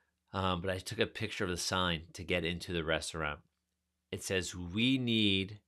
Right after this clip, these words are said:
proof of vaccination and an I D." How reminiscent is that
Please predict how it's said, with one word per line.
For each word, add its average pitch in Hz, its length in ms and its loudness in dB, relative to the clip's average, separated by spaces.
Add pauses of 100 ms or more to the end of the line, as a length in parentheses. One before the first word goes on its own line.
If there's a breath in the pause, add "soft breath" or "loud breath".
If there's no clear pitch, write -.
(920)
proof 135 640 6 (100)
of 110 180 0
vaccination 101 1080 4 (500)
and 101 180 -2
an 95 240 -2
I 95 180 4
D." 85 440 -2 (1700)
How 123 240 4
reminiscent 110 800 4 (500)
is 95 240 -2
that 87 400 10